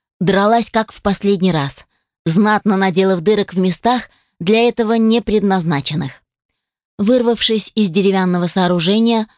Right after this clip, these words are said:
одного из мужиков я толкнула в забор. Уже через несколько минут их участь была предрешена, потому что я до своих добежала.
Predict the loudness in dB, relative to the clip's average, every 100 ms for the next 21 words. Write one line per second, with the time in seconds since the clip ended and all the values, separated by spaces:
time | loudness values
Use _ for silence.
0 | _ _ -4 -2 0 0 0 -2 -2 -2
1 | -4 -2 -2 -2 -4 -2 0 0 0 -2
2 | -2 -2 -4 -6 _ _ _ _ _ 0
3 | 2 2 0 0 0 0 -2 -2 -2 0
4 | 0 0 -2 -2 -4 0 -2 -2 -6 -2
5 | 0 0 0 0 0 0 0 0 0 -4
6 | _ _ -8 -4 0 0 0 0 0 0
7 | -2 -4 0 0 0 -2 0 -2 -4 -10